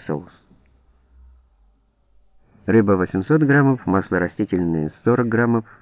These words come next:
мука сто. Для соуса вода две десятых литра, томат-паста семьдесят граммов,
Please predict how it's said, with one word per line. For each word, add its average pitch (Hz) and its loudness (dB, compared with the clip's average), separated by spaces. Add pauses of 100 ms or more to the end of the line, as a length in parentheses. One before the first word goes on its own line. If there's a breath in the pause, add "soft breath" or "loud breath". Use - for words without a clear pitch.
мука 85 -4 (220)
сто. 127 0 (1200)
Для 98 -2
соуса 113 0
вода 104 -2
две 95 2
десятых 92 -4
литра, 123 0
томат-паста 92 -4
семьдесят 107 -2
граммов, 123 0